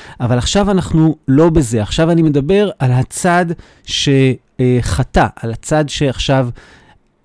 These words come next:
עד שאתה לא עושה את המהלך הרציני והעמוק הזה של השינוי הפנימי,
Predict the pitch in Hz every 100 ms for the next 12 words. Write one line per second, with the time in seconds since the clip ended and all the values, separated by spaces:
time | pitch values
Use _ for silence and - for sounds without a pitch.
0 | 151 143 _ _ - 175 196 160 - 143
1 | 139 131 143 151 - _ - - - -
2 | 139 113 - _ _ - - 135 135 131
3 | 135 151 170 - 170 143 - - 139 147
4 | 190 170 151 135 131 135 170 - 160 123
5 | 117 131 120 - 139 131 147 196 190 131
6 | 139 127 127 156